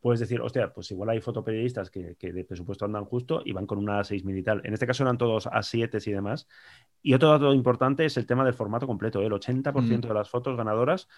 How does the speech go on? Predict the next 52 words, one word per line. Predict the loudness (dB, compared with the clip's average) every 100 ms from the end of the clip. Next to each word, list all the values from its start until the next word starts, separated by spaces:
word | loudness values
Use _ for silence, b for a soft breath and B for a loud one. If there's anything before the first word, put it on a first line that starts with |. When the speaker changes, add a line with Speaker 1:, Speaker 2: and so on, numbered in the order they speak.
| B _
Speaker 1:
con | -4 -2 0
cámaras | 4 6 4 4
de, | 2 2 0 -2 -6
de | -8 -10 -8
formato | -6 -4 -4 -4
completo. | -6 -4 -6 -8 -20 _ _ -10
Y | -4 -2
A | -2
P |
S | -2 -4
C | -6 -8
solamente | -6 -4 -4 -4
un | -2
par. | -2
A |
mí | -4
esto | -6 -4
me, |
me | -4 -4
dejó | -6 -6
sorprendido, | -6 -4 -2 -2 -4
¿eh? |
Porque | -6 -8
pensé, | -8 -10
"Ojo, | -12 -12 -14
¿eh? | -14
Tampoco... | -18 -20 -6 -4 -4 B B B B B B _
Tampoco | -4 0 2 4
en | 6
el | 6
mercado | 6 6 4 6
uno | 2 2
tiene | 0 -2
esta | -2 -2
percepción | -2 -4 -4 -2 0 0
de | -2
que | -2
la | -2
gente | -2 -6 -6
quiere | -4 -2
tanto, | -2 -2 -2 -4
tanto, | -4 -6 -4 -4 -4 -6 -10
tanto | -8 -6 -6 -6 -6
formato | -6 -4 -4
completo", | -6 -6 -6 -4
pero | -4
bueno, | -6 -6
se | -6
ve |
que | -4
los | -4
fotoperiodistas, | -4 -6 -4 -6 -6 -8